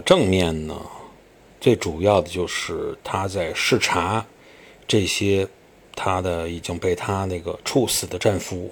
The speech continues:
啊，从这个旁边可以看出来，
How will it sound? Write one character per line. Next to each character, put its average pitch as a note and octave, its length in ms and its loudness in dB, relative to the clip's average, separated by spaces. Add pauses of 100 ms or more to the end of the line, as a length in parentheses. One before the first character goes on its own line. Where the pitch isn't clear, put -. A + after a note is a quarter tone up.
啊， E2+ 220 -6 (540)
从 F#2 420 -6
这 F#2 140 0
个 E2 680 -6
旁 F#2+ 220 -2
边 F2+ 140 -2
可 - 100 -2
以 F#2 60 0
看 F#2+ 240 -4
出 F2 140 -10
来， D#2+ 80 -8